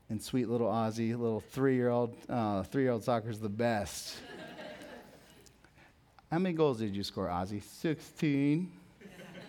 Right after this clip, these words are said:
Every time he scores a goal, he turns around and he looks, and he just wants mom and dad looking at him, smiling. And then he's good.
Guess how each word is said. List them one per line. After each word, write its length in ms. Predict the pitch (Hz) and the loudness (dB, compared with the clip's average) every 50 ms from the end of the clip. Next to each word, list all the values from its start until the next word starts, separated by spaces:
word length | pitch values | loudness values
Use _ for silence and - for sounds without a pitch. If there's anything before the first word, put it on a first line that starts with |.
| - - - - - - - - - - - - - - - - - - - - - - | -18 -18 -20 -20 -20 -20 -20 -20 -20 -20 -20 -20 -20 -20 -20 -20 -20 -20 -20 -20 -8 0
Every 260 | - 131 139 147 151 | 2 4 4 4 4
time 280 | 147 - 156 147 147 156 | 4 4 4 6 6 6
he 100 | 156 147 | 4 4
scores 380 | 147 - - 143 135 131 127 | 2 2 2 4 4 4 2
a 60 | 143 120 | 0 2
goal, 420 | 110 117 107 101 101 104 95 98 - - - - - - - _ - _ _ _ _ - | 4 4 4 4 2 0 -2 -6 -12 -20 -20 -20 -20 -20 -20 _ -20 _ _ _ _ -12
he 80 | - 107 | -10 -10
turns 300 | 98 - 120 120 117 113 | -6 -2 -2 0 0 0
around 240 | 113 110 107 107 107 | 2 2 2 0 0
and 0 | |
he 100 | 107 104 | 0 0
looks, 580 | 107 117 131 135 135 - - - - - - - - _ _ _ _ _ _ _ _ _ - | 0 2 0 0 0 -4 -10 -12 -12 -14 -16 -20 -20 _ _ _ _ _ _ _ _ _ -8
and 120 | 107 104 | -6 -2
he 100 | 104 101 | -2 -2
just 220 | 98 101 110 - - | -2 -2 -4 -4 -4
wants 260 | 117 110 107 95 - | -4 -4 -4 -4 -2
mom 260 | 104 104 107 117 120 | -2 0 2 2 2
and 80 | 117 107 | 0 0
dad 180 | 110 104 101 | 0 -2 0
looking 260 | 98 101 98 - 92 92 | -2 -4 -4 -4 -4 -4
at 160 | 87 87 90 | -4 -4 -6
him, 140 | 90 85 80 - - - - - - - - - - - - - - - - - - _ _ _ - | -6 -8 -10 -14 -20 -20 -20 -20 -20 -20 -20 -20 -20 -20 -20 -20 -20 -20 -20 -20 -20 _ _ _ -18
smiling. 680 | - - - - 113 104 104 98 95 92 90 87 82 80 - - _ _ _ _ _ _ _ _ | -16 -16 -8 -4 -2 -2 0 0 -2 -4 -4 -6 -8 -10 -16 -20 _ _ _ _ _ _ _ _
And 80 | - 113 | -6 -4
then 80 | 120 139 | 0 0
he's 140 | 147 147 | 0 0
good. 240 | 151 - 196 175 - | 2 0 0 0 0